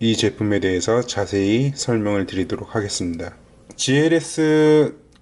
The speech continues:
시스템 이 홀스터 오칠육 홀스터는 여러 가지 총기에 핏이 가능합니다. 지금 왼쪽에 그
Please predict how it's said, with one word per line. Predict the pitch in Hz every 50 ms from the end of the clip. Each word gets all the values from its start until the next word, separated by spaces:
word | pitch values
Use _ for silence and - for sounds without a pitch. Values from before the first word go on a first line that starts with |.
| - -
시스템 | - - 156 147 143 - - 147 147 143 143 135 135 131 131 -
이 | 117 113 113
홀스터 | 113 117 151 151 147 147 - - - 127 110 107 113 139 143 139 - _ _ -
오칠육 | 117 113 - - - - 113 117 117 117 113 113 110 107 - - - _ - -
홀스터는 | 143 127 131 - - 120 110 123 139 127 101 90 87 - - - - - - - 98
여러 | 101 98 110 120 143 151
가지 | 143 147 135 - 117 113 104 101 101 101 98 90 85 - -
총기에 | - - 156 151 147 147 139 127 127 117 110 107 120 131 143 147 151 143 143 - - - - - -
핏이 | - - 165 151 - - 139 139 143 135 139
가능합니다. | - - 107 101 101 101 95 90 87 - - - - - - - - - - - - - - - - - -
지금 | - - 127 120 120 113
왼쪽에 | 107 113 113 113 - 143 131 135 135 135 131 131 131 127 123 120 - - -
그 | - 107 104 101 101 101 98 95 90 80 69 71 73 -